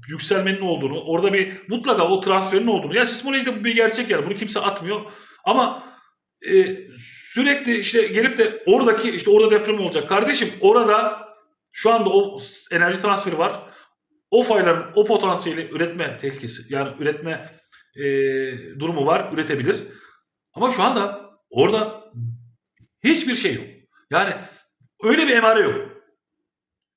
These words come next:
Neye göre sen bana orada deprem bekliyorsun? Çok uzun sürmeyeceği kanaatindeyim demiş. Çok uzun, ya adam gibi saat ver, zaman ver de bilelim yani. E,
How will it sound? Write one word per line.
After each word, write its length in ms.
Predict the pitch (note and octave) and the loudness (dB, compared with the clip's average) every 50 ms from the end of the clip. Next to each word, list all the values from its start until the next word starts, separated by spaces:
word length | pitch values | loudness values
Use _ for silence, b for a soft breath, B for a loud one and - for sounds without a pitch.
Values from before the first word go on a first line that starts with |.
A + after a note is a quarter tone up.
| _ _ _ - | _ _ _ -16
Neye 420 | B2+ B2+ C#3+ E3 G#3 C4 D#4+ E4+ | -14 -8 -2 0 2 2 2 2
göre 180 | D#4+ D4 C4+ B3 | 2 2 2 2
sen 200 | B3+ A3+ G#3 G3 | 2 0 0 0
bana 140 | F#3+ F3+ E3+ | 2 2 2
orada 180 | D3+ D#3+ C#3+ | 2 0 0
deprem 300 | C#3+ C3+ - C#3 C3 B2 | -2 -2 -2 -4 -6 -6
bekliyorsun? 440 | B2 A#2 - A#2 G#2+ G2+ - - - _ _ _ _ _ _ _ _ _ _ _ _ _ _ | -6 -8 -8 -12 -16 -16 -18 -20 -20 _ _ _ _ _ _ _ _ _ _ _ _ _ _
Çok 140 | - B3 A#3 | 0 0 0
uzun 160 | A3+ A3+ A#3 | 0 -2 -4
sürmeyeceği 460 | A3+ - A#3+ A3+ G#3 G3+ F#3+ G#3+ A3+ A3 | -4 -6 -6 -4 -4 -4 -2 -2 -2 0
kanaatindeyim 540 | G3+ F#3+ F#3 F3+ F3+ G3 F#3 F3 E3 C#3+ | 0 0 0 0 -2 -4 -6 -8 -8 -8
demiş. 180 | B2+ A#2+ A2 - - B B B B B | -8 -10 -10 -10 -14 B B B B B
Çok 200 | B C#4 D#4 C#4 | B -4 -2 -2
uzun, 180 | C#4+ B3+ A#3 G3+ | -2 -2 -2 -2
ya 160 | A3 C#4 C#4+ | 0 0 2
adam 280 | C4 B3+ B3+ C#4 C4+ A#3 | 2 2 2 2 0 0
gibi 120 | A3 A3 | -2 -2
saat 340 | G#3+ - B3+ B3 A#3 A3+ A3 | 0 2 2 2 2 0 0
ver, 80 | G#3+ G#3+ | -4 -2
zaman 320 | G3+ A3+ A3+ A#3 A3+ A#3+ | -2 -2 -2 -2 -2 -2
ver 160 | B3 F#3+ D3+ | -2 -2 -2
de 80 | D#3+ E3 | -4 -6
bilelim 240 | F#3 E3+ C#3 B2 B2+ | -4 -4 -4 -4 -4
yani. 300 | D3 C#3 C3+ C3 A#2+ B B B B B B B | -6 -6 -8 -10 -12 B B B B B B B
E, 80 | - | -10